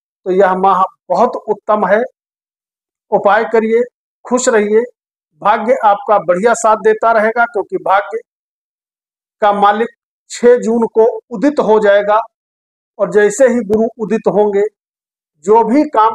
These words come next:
आपके pending में चल रहे हैं, जो भी इच्छाएं आपकी अधूरी चल रही, निश्चित तौर पे वो पूरी हो जाए। Comment box में ओम गुरुवे नमः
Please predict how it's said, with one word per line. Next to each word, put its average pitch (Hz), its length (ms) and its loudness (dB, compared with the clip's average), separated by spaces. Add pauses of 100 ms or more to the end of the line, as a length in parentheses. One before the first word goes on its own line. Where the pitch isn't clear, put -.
(120)
आपके 220 340 -4
pending 240 640 -2
में 247 160 0
चल 214 140 0
रहे 165 220 -4
हैं, 143 40 -18 (760)
जो 220 220 2
भी 220 160 0
इच्छाएं 233 580 -4
आपकी 226 340 0
अधूरी 214 400 0
चल 185 200 0
रही, 156 180 -6 (1040)
निश्चित 214 340 0 (100)
तौर 185 160 4
पे 185 160 -2
वो 226 140 4
पूरी 175 300 -6
हो 151 160 -6
जाए। 139 140 -12 (1000)
Comment 214 360 0
box 202 380 0
में 220 120 2 (960)
ओम 240 320 4
गुरुवे 214 420 2
नमः 226 220 0